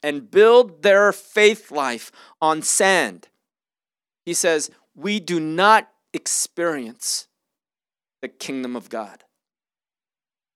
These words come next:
See, Matthew, he wants to make sure that the wise builders have genuine faith that's actually built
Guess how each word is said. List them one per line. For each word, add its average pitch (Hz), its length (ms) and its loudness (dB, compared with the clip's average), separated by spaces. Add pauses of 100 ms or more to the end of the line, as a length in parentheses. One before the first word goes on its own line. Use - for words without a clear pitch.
(1200)
See, 190 180 -6
Matthew, 175 680 -2 (440)
he 262 160 0
wants 202 420 2
to - 100 0
make 165 280 -2
sure 135 480 -4 (240)
that 156 160 -8
the 151 80 0
wise 175 580 2
builders 127 720 -6 (260)
have 139 380 -4
genuine 190 800 -2
faith 131 720 -8 (340)
that's 143 240 -4
actually 170 560 -4
built - 880 -6